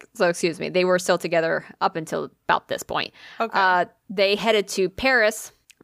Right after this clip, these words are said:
Speaker 1: uh, as you could possibly imagine, to perform sex magic, which was a six-week-long ritual.
Speaker 2: Jesus.
Speaker 1: Um,
Speaker 2: Him and these long
Speaker 1: afterwards
Speaker 2: rituals, man.
Speaker 1: Yeah, so afterwards,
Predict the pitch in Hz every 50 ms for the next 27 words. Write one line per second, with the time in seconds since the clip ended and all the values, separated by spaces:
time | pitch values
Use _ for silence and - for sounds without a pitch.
0 | - - 202 196 - - _ _ _ - 180 180 170 - 180 175 165 - - 208
1 | 160 - - - _ _ _ _ _ _ - - - 233 226 226 - - 208 160
2 | 160 151 - - 175 196 185 175 165 151 156 156 156 - - _ - - - 196
3 | 170 - - 202 180 - 196 175 170 165 185 - - - 262 262 - - - -
4 | - - _ _ _ - 196 180 175 170 185 190 185 _ _ - - - 196 180
5 | - 190 170 175 - - - - 277 285 - - - 226 226 220 - - 196 185
6 | 185 180 175 170 156 - _ _ _ - 180 190 202 208 - - 175 156 151 151
7 | - _ _ _ _ _ _ _ - 240 214 226 254 202 202 196 190 190 185 180
8 | 175 160 165 - - - - _ _ - 277 254 269 311 415 403 311 269 240 269
9 | 269 269 269 311 262 330 403 - - 220 180 165 175 165 165 165 160 156 156 196
10 | 269 311 - - - 180 - - 196 196 196 185 175 170 - - - 240 226 214
11 | - - _ - - 254 294 349 349 - - 247 233 220 214 214 208 202 196 185
12 | - -